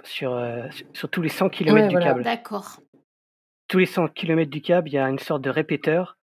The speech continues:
Speaker 1: pour répéter, faire répéter la lumière, en fait.
Speaker 3: Ouais.
Speaker 1: Parce qu'au fur et à mesure que la lumière se parcourt de la distance, euh, elle se diffuse, en fait.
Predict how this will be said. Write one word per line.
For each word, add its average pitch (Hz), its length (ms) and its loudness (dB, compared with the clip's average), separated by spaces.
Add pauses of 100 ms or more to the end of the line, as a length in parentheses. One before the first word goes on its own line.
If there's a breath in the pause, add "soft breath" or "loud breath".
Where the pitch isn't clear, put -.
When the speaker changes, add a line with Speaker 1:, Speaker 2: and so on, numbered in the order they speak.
Speaker 1:
pour 131 180 -4
répéter, 156 500 -4
faire 143 180 -4
répéter 156 260 -4
la 151 100 2
lumière, 143 280 0
en - 20 -6
fait. - 240 -16
Speaker 3:
Ouais. 196 300 -6 (160)
Speaker 1:
Parce - 100 -18
qu'au 143 140 -4
fur - 160 -2
et 143 40 4
à 143 40 2
mesure 147 320 0
que - 120 -6
la 127 320 -2
lumière 143 360 -2
se - 100 -12
parcourt 143 520 -10
de 139 40 -8
la 123 80 -4
distance, 170 380 -8 (840 loud breath)
euh, 131 180 2
elle 131 80 0
se - 100 -6
diffuse, 143 400 -4
en 123 80 -6
fait. - 160 -14